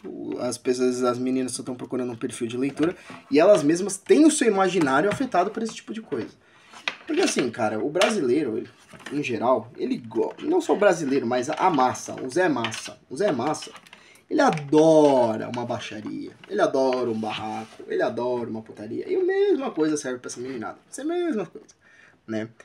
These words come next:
Então a gente não sabe se é algo que, que gera mais visibilidade, né? Ou se é, é uma forma,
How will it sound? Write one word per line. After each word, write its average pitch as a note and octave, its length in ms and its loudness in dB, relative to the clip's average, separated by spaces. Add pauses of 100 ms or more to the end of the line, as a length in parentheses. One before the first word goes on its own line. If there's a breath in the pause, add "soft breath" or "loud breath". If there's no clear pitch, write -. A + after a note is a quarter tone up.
(420 soft breath)
Então G#3+ 140 0
a A3+ 40 4
gente A3+ 140 0
não B3 80 -2
sabe F3 240 4
se - 120 0
é - 20 8
algo C3+ 240 6
que, - 140 -18
que C#3+ 100 0
gera D#3 340 6
mais D3+ 220 2
visibilidade, B2+ 760 -4 (560 soft breath)
né? B2+ 220 -10 (500 soft breath)
Ou F3+ 200 4
se - 180 -4
é, G#4+ 380 2
é E3 80 6
uma G3+ 180 4
forma, A3+ 380 0